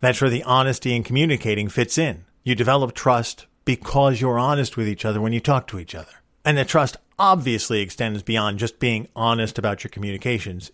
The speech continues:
It's being honest with your behavior. It's being honest with your treatment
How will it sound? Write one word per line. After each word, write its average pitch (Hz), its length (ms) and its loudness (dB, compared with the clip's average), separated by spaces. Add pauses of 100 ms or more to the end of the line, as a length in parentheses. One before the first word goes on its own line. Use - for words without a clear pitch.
It's 156 260 -4
being 147 420 0
honest 143 400 0
with 123 120 -2
your 123 120 0
behavior. 98 720 -4 (240)
It's 110 140 -8
being 113 300 -4
honest 127 520 0 (200)
with 123 160 2
your 110 160 2
treatment 143 600 -2